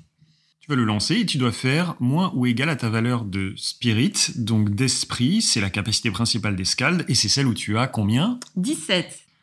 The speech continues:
Speaker 2: Ok, donc je dois faire moins de dix-sept.
Speaker 1: Égal ou moins ?
Speaker 2: Huit.
Speaker 1: Ça passe donc. Ce qui se passe donc, c'est que, bah, décris-moi comment est-ce que ça se passe et on rentrera dans les détails de système après.
Speaker 2: Moi, je vais simplement m'arrêter d'avancer, euh,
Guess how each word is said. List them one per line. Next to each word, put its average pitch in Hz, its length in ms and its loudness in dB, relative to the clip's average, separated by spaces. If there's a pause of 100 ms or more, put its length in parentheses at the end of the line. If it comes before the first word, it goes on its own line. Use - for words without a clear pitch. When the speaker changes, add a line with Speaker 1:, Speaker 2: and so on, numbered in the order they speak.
(480)
Speaker 2:
Ok, - 240 -10
donc 165 140 0
je 165 40 0
dois 175 100 0
faire 196 220 0
moins 196 380 2
de 220 80 2
dix-sept. - 540 -8 (760)
Speaker 1:
Égal 151 360 2
ou 131 60 2
moins ? 101 240 -2 (1800)
Speaker 2:
Huit. - 520 -6
Speaker 1:
Ça - 180 -2
passe 104 280 -2
donc. 98 380 -6 (100)
Ce - 120 -8
qui 214 100 -4
se 202 120 -4
passe 110 260 -2
donc, 180 320 2
c'est 123 280 -4
que, - 140 -4
bah, 123 200 2
décris-moi 107 560 2
comment 113 200 2
est-ce 101 100 0
que 110 60 0
ça 95 120 0
se - 80 -4
passe 123 200 0
et 120 40 0
on 98 40 2
rentrera 98 340 0
dans 110 100 2
les 92 100 2
détails 98 240 2
de 104 60 0
système 165 360 0 (160)
après. - 260 -6 (320)
Speaker 2:
Moi, 180 120 -2
je 160 120 -4
vais 175 100 2
simplement 175 760 0
m'arrêter 175 460 2
d'avancer, 185 1040 -2
euh, 156 320 -2